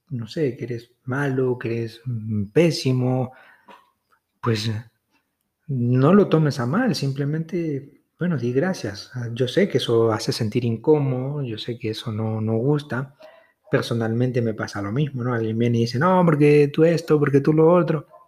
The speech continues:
Y yo digo, "Bueno, ¿qué tanto de certeza tendrá ese comentario?". Y ahí es donde yo primero reflexiono, "No me voy a sentir mal, no debo hacer que, no debo hacerme sentir mal, ni tú ni nadie,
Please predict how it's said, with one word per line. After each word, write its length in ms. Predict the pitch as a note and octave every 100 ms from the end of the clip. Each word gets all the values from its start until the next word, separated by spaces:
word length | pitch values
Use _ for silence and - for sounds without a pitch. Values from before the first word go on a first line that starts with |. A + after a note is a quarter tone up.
| _ _ _ _ _ _
Y 140 | D3+ B2
yo 80 |
digo, 200 | C3+ F3
"Bueno, 320 | A#2+ D3 B2 - - - - _ _ -
¿qué 100 | B2
tanto 380 | - D#3 D3 D3
de 80 | A#2+
certeza 600 | - A#2+ - D#3 D#3 A#2
tendrá 320 | A#2 A#2+ C#3
ese 180 | C#3 C3
comentario?". 640 | A#2+ A#2 A#2 F3+ D#3 - - _ _ _ _ -
Y 160 | B2
ahí 180 | A2+ A2+
es 40 | C3
donde 280 | F3 E3 C#3
yo 260 | C#3+ C#3+ C#3+
primero 460 | C#3 C#3 C3+ F#3
reflexiono, 680 | D3+ C3 B2 A2+ D3+ F#3+ C3
"No 120 | D#3
me 120 | A3
voy 160 | A#3+ A#3
a 40 |
sentir 340 | F3+ E3+ F3 E3
mal, 320 | G3+ A3+ C3+
no 140 | E3 F#3+
debo 280 | A3 E3
hacer 240 | A#2+ - C3
que, 160 | -
no 420 | A#2 A#2+ B2+ C#3 D3
debo 220 | E3 D3+
hacerme 380 | - B2 C3 B2
sentir 360 | B2 A#2+ B2+
mal, 460 | B2+ B2 C3 D3+ C3+
ni 120 | A#2+
tú 240 | - B2 C3
ni 200 | C3+ B2
nadie, 460 | A#2+ B2 C3 C#3+